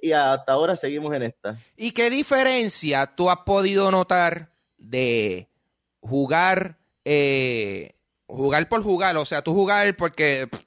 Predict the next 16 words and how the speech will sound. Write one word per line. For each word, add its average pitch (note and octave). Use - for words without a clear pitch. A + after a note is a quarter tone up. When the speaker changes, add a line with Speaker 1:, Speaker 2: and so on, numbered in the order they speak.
Speaker 2:
sale C3+
un C#3+
juego D#3
y D#3
lo D3
quieres D3
jugar, C3+
y C3
de C3
momento D3+
tú D#3+
jugar F#3
sabiendo D3+
que C3+
como B2
que A#2+